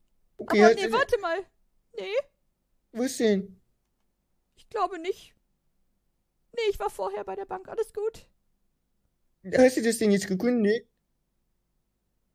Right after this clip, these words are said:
Speaker 2: Scheiße. Eddie, ich bin noch ein bisschen betrunken, weißt du, aber ich glaub, den einen Tag, den überlebe ich noch. Ich dachte eigentlich, wir schlafen immer in irgendwelchen verschiedenen Hotels. Ist fast wie
Speaker 1: Ja, hätte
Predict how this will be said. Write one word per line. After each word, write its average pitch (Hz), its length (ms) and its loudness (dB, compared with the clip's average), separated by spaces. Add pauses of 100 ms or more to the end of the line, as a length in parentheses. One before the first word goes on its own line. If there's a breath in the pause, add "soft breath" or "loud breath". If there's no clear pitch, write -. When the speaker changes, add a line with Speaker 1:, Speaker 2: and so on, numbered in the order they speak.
(320)
Speaker 2:
Scheiße. - 420 -14 (440)
Eddie, 392 280 -2
ich - 220 8
bin 466 120 8
noch 466 160 6
ein 415 80 -16
bisschen 415 300 -6
betrunken, 370 540 -8
weißt 349 300 -4
du, - 40 -2
aber 392 120 0
ich - 40 -10
glaub, 392 140 -8
den 392 140 -12
einen 427 180 -4
Tag, 453 180 -4
den 403 140 -6
überlebe 392 400 -8
ich 403 100 -8
noch. 320 240 -12 (1120)
Ich - 120 -10
dachte 403 240 -2
eigentlich, 403 260 -10
wir 370 80 -6
schlafen 392 400 -8
immer 392 260 -10
in 349 60 -18
irgendwelchen 392 440 -10
verschiedenen 381 520 -14
Hotels. - 480 -8
Ist - 80 -20
fast 427 240 -8
wie 202 40 6
Speaker 1:
Ja, 208 80 10
hätte 226 80 6